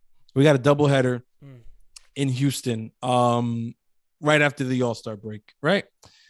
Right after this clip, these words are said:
Speaker 1: That's a doubleheader. I tweeted also. I was like, "I want both ga-, I want both of those games." Now, people might say, "Ah, yeah, whatever. That might be unrealistic. It's, you know, it's really difficult to sweep doubleheaders, especially against good teams." Yeah, I understand.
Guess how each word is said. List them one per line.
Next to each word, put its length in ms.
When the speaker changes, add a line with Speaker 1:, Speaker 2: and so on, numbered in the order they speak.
Speaker 1:
That's 160
a 40
doubleheader. 480
I 140
tweeted 360
also. 300
I 80
was 140
like, 160
"I 60
want 260
both 200
ga-, 140
I 80
want 220
both 180
of 80
those 160
games." 300
Now, 320
people 180
might 200
say, 160
"Ah, 240
yeah, 180
whatever. 300
That 320
might 140
be 80
unrealistic. 680
It's, 160
you 80
know, 100
it's 140
really 220
difficult 340
to 60
sweep 220
doubleheaders, 520
especially 380
against 260
good 180
teams." 280
Yeah, 160
I 80
understand. 500